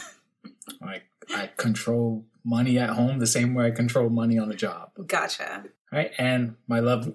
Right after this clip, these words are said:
Speaker 1: lovely wife, Renee, is here.
Speaker 2: Hi. I'm just here just for the voice of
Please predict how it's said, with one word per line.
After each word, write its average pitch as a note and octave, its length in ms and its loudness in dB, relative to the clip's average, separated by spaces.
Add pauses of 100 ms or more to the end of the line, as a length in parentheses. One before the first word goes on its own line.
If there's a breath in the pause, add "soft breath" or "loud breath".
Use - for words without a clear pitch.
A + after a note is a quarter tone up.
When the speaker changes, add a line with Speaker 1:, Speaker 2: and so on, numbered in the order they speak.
(140)
Speaker 1:
lovely A#2+ 300 0
wife, A2+ 320 0
Renee, A#2 340 2
is D3 140 0
here. F3 240 0 (180)
Speaker 2:
Hi. C#4+ 840 0 (760)
I'm A3 160 0
just A3 220 -2
here F#3 280 0
just F#3+ 340 -2
for G3 120 0
the F#3+ 140 -2
voice E3+ 500 -4
of E3+ 640 -4